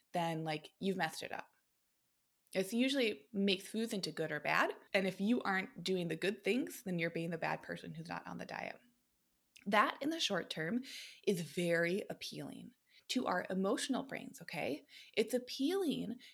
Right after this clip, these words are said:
because it makes things really, really clear. You do the plan or you don't do the plan. And in the short term, that works. And we see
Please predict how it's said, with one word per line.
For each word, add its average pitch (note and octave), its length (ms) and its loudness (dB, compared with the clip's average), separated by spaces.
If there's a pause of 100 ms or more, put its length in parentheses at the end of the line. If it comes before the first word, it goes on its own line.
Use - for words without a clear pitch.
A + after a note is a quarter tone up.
because A3+ 380 0
it A3+ 100 2
makes G3+ 460 0
things G#3+ 460 -4 (200)
really, A3+ 420 4
really E3+ 360 0
clear. - 400 -4 (200)
You F#3 140 0
do G3 260 0
the C4+ 120 4
plan A#3 480 -2
or F3 100 -2
you E3+ 160 -4
don't C#3 240 -6
do - 80 -12
the - 160 -16 (100)
plan. - 200 -18 (260)
And G#3+ 120 4
in A3+ 100 2
the A#3 80 0
short E4+ 400 4
term, B3+ 380 2
that G3 340 2
works. - 560 0
And F#3 220 0
we A3+ 100 0
see D#4+ 260 -2